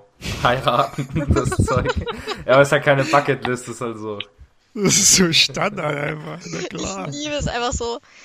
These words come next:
Speaker 3: Ich würd jetzt in, auf einer Bucketlist oder so Ziele im Leben wie so heiraten mehr so bei Frauen sehen. <laughs> Aber bloß so Heirat.
Speaker 1: Ja, weil das halt sonst so, so materielles Zeug oder so, so Erlebnisse, so wie Fallschirmspringen,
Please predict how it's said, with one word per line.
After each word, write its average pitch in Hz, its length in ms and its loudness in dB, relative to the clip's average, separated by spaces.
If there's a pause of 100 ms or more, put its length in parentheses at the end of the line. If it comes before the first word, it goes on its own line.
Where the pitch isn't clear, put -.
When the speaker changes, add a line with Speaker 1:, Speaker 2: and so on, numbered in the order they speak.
(1200)
Speaker 3:
Ich - 180 -8
würd 311 200 -2
jetzt - 400 -4
in, 247 200 -10
auf - 180 -12
einer 220 80 -12
Bucketlist 226 400 -8
oder 214 160 -8
so 214 100 -10
Ziele 220 260 -8
im 220 80 -12
Leben 220 220 -6
wie 220 80 -10
so 214 200 -6
heiraten 226 520 -4
mehr 208 120 -8
so 214 80 -14
bei 202 140 -8
Frauen 226 460 -8
sehen. 214 320 -12 (120)
<laughs> - 1120 0
Aber 262 300 2
bloß 269 300 -4
so - 140 -8 (480)
Heirat. 220 400 0 (1200)
Speaker 1:
Ja, 165 300 8
weil 160 380 4
das 151 200 -6
halt 160 140 2
sonst 160 280 0
so, 151 300 2
so 139 180 0
materielles 147 600 2
Zeug 165 240 2
oder 151 160 2
so, 127 100 -6
so 123 200 -2
Erlebnisse, 139 580 -2
so 139 160 -2
wie 127 100 -8
Fallschirmspringen, 139 1000 -2